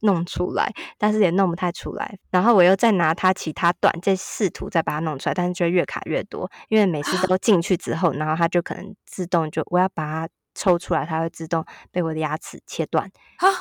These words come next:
Speaker 1: 所以就是我的牙齿就卡了很多牙线，然后这个真的很难拿，我们家没有冲牙器。
Speaker 2: 好，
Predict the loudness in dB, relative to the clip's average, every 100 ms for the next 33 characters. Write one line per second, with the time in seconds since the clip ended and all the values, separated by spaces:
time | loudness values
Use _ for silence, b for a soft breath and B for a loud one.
0 | -6 -2 4 4 6 6 6 6 6 4
1 | 2 2 0 0 -2 -2 -2 -2 -2 0
2 | 0 0 -4 0 0 0 0 2 4 4
3 | 4 2 2 -2 -4 -6 -6 -8 -10 -10
4 | -8 -2 2 2 0 -4 -6 -4 -4 -8
5 | -12 -12 -12 -14 _ _ -4